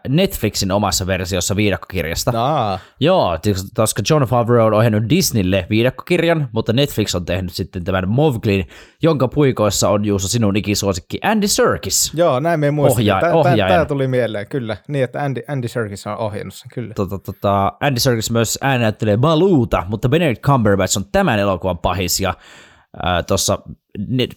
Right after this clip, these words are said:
Speaker 1: Disneyn viidakkokirjassa sitten taitaa pahiksena olla Idris Elba Shere Khanina, mutta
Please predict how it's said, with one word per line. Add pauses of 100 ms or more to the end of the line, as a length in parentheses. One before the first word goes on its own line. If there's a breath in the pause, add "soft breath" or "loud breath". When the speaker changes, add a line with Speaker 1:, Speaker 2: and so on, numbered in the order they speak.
(140)
Speaker 1:
Disneyn
viidakkokirjassa
sitten
taitaa
pahiksena
olla
Idris
Elba (280)
Shere
Khanina,
mutta